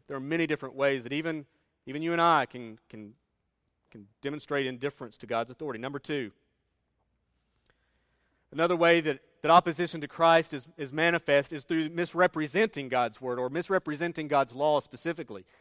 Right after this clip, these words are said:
see that in verses thirty-four through forty. Now the Pharisees, right? So far, again, Jesus has, has crushed every, every pitch they've thrown at him. So they send in the, the reliever. They, Jesus takes him out.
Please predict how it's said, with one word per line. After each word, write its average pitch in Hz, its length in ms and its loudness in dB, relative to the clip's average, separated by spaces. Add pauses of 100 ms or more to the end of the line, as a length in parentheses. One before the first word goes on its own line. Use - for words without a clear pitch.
see - 140 -6
that 170 100 6
in 156 80 -4
verses 143 280 -8
thirty-four 139 460 -6
through 151 120 -10
forty. 156 380 -2 (1300)
Now 190 220 8
the 180 80 2
Pharisees, 202 720 2
right? 170 260 6 (640)
So 170 160 -4
far, 196 380 6 (360)
again, 170 320 2
Jesus 180 360 -6
has, 165 180 -4
has 160 160 -10
crushed 220 480 2
every, 202 520 2
every 196 260 2
pitch - 340 4
they've 175 120 0
thrown 202 280 0
at 156 100 4
him. 139 100 -2
So 165 140 -2
they 156 140 2
send 208 340 0
in 190 220 4
the, 175 160 0 (200)
the 165 80 -6
reliever. 180 640 4 (220)
They, 151 140 2 (340)
Jesus 156 300 -8
takes 190 240 2
him 214 160 2
out. 170 280 6